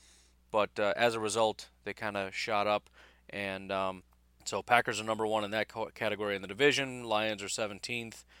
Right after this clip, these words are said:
The Bears and the Vikings are dead last, and the Vikings are dead, dead last as a result of what I told you yesterday,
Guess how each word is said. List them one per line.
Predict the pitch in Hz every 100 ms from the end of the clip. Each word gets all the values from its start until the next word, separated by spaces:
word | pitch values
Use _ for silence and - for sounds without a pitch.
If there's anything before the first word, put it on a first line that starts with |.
| - _
The | 98 101 107 110 110 110 110 107
Bears | 101 127 139 143 131
and | 117
the |
Vikings | 107 117 - 110 95
are | 107 98
dead | 92 123
last, | 117 104 73 - - -
and | 95
the |
Vikings | 95 113 - 113 92
are | 113 127 117 107 113
dead, | 98 110 107
dead | 104 98
last | 90 95 95 92 -
as | 101 101
a | 95
result | 104 127 127 117
of | 110
what | 107 107
I |
told | 104 113 101
you | 101
yesterday, | 123 123 - 107 98 92